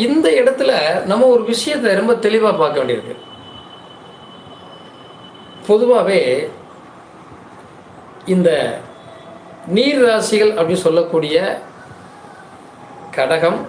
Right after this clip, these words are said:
விருச்சிகம், மீனம் நிறைய போராட்டங்களையும் சவால்களையும் சந்திக்கிறது, பெரிய தலைவர்களையும் பெரிய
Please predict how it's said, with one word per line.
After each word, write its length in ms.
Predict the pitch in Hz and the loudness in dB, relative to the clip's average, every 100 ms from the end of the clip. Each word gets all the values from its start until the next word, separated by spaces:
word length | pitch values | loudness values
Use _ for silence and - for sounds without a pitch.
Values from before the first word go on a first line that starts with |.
| - - - - 139 | -16 -18 -18 -8 -2
விருச்சிகம், 520 | 165 160 - 160 - - - - 143 | -2 -2 0 0 0 -6 -16 -14 -4
மீனம் 360 | 151 160 170 180 - - - - - - - - - - - - - - - - 165 | 0 2 0 -4 -8 -16 -20 -20 -20 -20 -20 -20 -20 -20 -20 -20 -20 -20 -20 -4 -2
நிறைய 280 | 208 269 294 - | 0 0 -2 0
போராட்டங்களையும் 840 | 185 208 208 202 175 156 147 196 - - - - - - - - - - - - - - - - | 2 2 -2 -2 -2 0 -2 -4 -8 -18 -20 -20 -20 -20 -20 -20 -20 -20 -20 -20 -20 -20 -16 -6
சவால்களையும் 800 | 196 196 262 285 240 202 190 214 175 | -2 0 2 0 0 0 -2 -2 -2
சந்திக்கிறது, 540 | 147 139 123 120 143 220 - - - - - - - - - - - - - - - - - - | -2 -2 -2 0 0 -2 -4 -12 -20 -20 -20 -20 -20 -20 -20 -20 -20 -20 -20 -20 -20 -20 -20 -2
பெரிய 240 | 202 254 269 233 190 | 0 4 2 2 0
தலைவர்களையும் 760 | 202 254 247 196 156 139 - - - - - - - - - - - - | 0 2 2 2 0 0 -4 -6 -14 -20 -20 -20 -20 -20 -20 -20 -20 -4
பெரிய 280 | 233 262 | 0 2